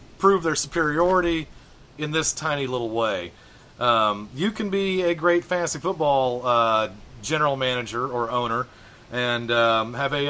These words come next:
uh, really crappy existence otherwise. So, uh, this may be, uh, one small way to get back at all those people who are more successful than you.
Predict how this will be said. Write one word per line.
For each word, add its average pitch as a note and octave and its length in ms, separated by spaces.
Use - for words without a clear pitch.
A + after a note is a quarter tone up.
uh, C#3+ 60
really E3 220
crappy E3+ 340
existence D#3 400
otherwise. G#2+ 580
So, A#2+ 400
uh, A#2 220
this F3 180
may F#3+ 160
be, F#3 260
uh, E3+ 220
one F#3+ 200
small F#3+ 300
way F#3 120
to E3+ 60
get F3+ 160
back G3 220
at D#3+ 60
all C3+ 100
those A#2 140
people B2 260
who B2 60
are B2 60
more B2 140
successful B2+ 440
than F#2 120
you. E2+ 160